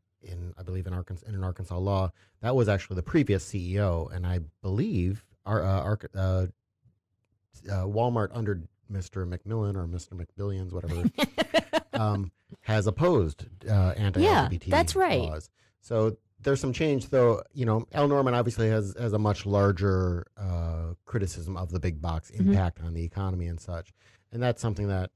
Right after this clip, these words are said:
Speaker 1: you know, some folks will agree with and others won't. Um, but, uh, he, he very much feels strongly about it.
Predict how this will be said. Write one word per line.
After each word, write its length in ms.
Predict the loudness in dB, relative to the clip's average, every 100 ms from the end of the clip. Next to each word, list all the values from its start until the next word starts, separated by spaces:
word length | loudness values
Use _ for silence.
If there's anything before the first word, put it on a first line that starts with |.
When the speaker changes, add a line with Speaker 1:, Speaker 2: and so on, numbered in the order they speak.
| _ _ _ -6
Speaker 1:
you 80 |
know, 200 | -4 -2 -6
some 180 | -10
folks 240 | -6 -6 -4
will 80 | -4
agree 220 | -2 -2
with 180 | -2 -4
and 100 | -4
others 460 | -2 -2 -6 -12 _ _ _ -4
won't. 360 | 0 0 -2 -10 _ _ _ _ -8
Um, 420 | -4 -4 -6 -10 _ _ _ _
but, 220 | -6 -6 -6 -6
uh, 340 | -4 -2 -4 -6
he, 320 | -6 -4 -6
he 200 | -8 -8 -10 _ _ _
very 220 | -4 -4
much 240 | -4 -6 -8
feels 260 | -8 -8
strongly 360 | -8 -6 -2 -2
about 240 | -4
it. 60 | -8